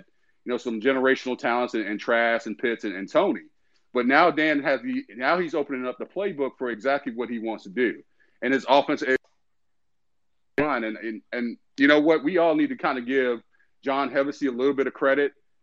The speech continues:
because this is the offense that he was born and bred in. This is the stuff that he ran when he's been with Dan. This is,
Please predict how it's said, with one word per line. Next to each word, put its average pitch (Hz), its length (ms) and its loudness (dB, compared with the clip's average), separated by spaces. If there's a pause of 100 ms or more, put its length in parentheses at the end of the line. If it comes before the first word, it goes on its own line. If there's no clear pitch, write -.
(160)
because 123 500 0
this 143 220 -2
is 147 180 0
the 135 140 2
offense 131 440 0
that 120 180 -2
he 143 140 -4
was 123 200 -4
born 120 320 -4
and 110 100 -4
bred 123 220 4
in. 104 120 -4
This 117 220 -8
is 131 60 -20
the 131 100 -10
stuff 131 300 0
that 120 120 0
he 131 120 -8
ran 123 280 -2
when 123 120 -6
he's 120 100 -8
been 117 180 -6
with 110 180 -6
Dan. 123 300 -2
This 123 160 -6
is, 131 220 -6